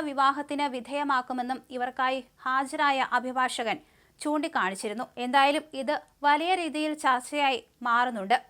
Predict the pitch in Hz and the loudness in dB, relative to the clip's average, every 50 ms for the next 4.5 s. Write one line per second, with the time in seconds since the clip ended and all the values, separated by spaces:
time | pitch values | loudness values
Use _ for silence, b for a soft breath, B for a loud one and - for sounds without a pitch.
0 | _ - 320 330 349 349 370 392 381 370 359 339 320 330 320 320 - 311 277 269 | _ -2 0 0 2 6 6 6 6 6 6 4 2 2 0 0 -2 -4 -4 -6
1 | - _ _ _ - 269 - - 294 294 294 294 302 294 269 233 254 262 262 262 | -8 _ _ _ -14 -8 -4 -2 -2 -2 -2 -2 -4 -4 -4 -2 -2 -4 -2 0
2 | 302 294 294 285 277 262 262 - _ _ - 294 302 294 294 - - 269 262 262 | 0 0 0 0 -2 -4 -6 -10 _ _ 2 2 2 2 0 -4 -6 -4 -2 -2
3 | 262 254 - 233 240 247 220 254 262 269 262 247 233 233 240 247 247 262 269 262 | -2 -2 -2 -4 -6 -6 -4 -4 -2 2 4 4 4 4 2 2 0 0 0 2
4 | - 254 240 247 240 247 247 247 247 254 | 2 4 4 4 2 0 -2 -4 -4 -4